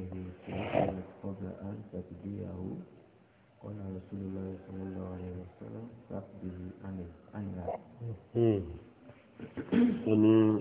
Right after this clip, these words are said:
Speaker 2: Abdullahi ibn Abbas radiyallahu anhuma, ó ní استفتى سعد بن عبادة رسول الله صلى الله عليه وسلم. Sa'd ibn Ubadah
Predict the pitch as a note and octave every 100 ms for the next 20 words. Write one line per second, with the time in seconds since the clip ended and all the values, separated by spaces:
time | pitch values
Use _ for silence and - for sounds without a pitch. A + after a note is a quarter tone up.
0 | - - - - - - F#2+ G2+ A2+ C3
1 | G#2 G#2 F#2 G2+ G2+ F#2+ F2 F2+ F2+ F2
2 | F2+ G2 F#2+ F#2+ F2+ G#2 F#2+ F2+ F2+ F#2
3 | F2+ - - - - - - - - -
4 | _ _ - G2 G#2 G2+ G2 F#2+ F#2+ F#2
5 | F#2 - F#2 - A2 G#2+ - G2 F#2 G2
6 | F2+ F2+ G2 A2+ A2+ - F2+ F2 F#2 F2+
7 | F#2+ G2 G#2 G2 G2 G#2 - - - -
8 | - - - F#2+ - G2 F#2 F2+ F2+ F#2
9 | F#2+ G2 G2+ G2 - F#2 F#2 F#2 F2 E2
10 | D#2+ F2 F2+ - - F2+ F#2+ A#2 F3+ -
11 | - - - - G#2+ F#2 F#2 F#2 F2+ E2+
12 | F#2 G#2 A2 A#2+